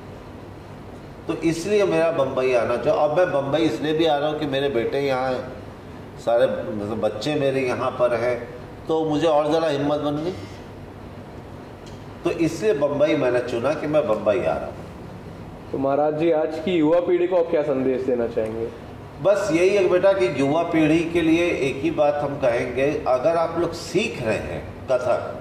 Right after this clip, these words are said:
Speaker 1: तो मन लगाकर सीखें और रियाज करें।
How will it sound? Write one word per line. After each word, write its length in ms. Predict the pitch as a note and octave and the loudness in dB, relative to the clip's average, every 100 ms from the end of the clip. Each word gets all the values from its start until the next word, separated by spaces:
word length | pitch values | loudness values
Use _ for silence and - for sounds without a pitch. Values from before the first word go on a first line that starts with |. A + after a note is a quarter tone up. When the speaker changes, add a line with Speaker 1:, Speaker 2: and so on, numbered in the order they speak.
| - - - - - - - | -14 -16 -16 -16 -16 -10 -4
Speaker 1:
तो 80 | C#3+ | -2
मन 240 | C3 E3 | 0 2
लगाकर 580 | F#3+ D3+ C3+ C#3 F3+ F3 | 4 4 4 2 2 0
सीखें 400 | - E3+ F3+ G#3 | 0 -2 0 2
और 280 | D#3 E3+ A#2 | 2 2 2
रियाज 400 | B2+ C#3+ C3+ - | 2 2 0 0
करें। 300 | - A#2 | 0 -2